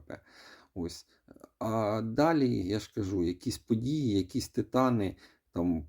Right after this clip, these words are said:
в команду оборони, ну, немає сенсу.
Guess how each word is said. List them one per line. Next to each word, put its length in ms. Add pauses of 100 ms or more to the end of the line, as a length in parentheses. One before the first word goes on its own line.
в 60
команду 500
оборони, 580
ну, 200
немає 720
сенсу. 520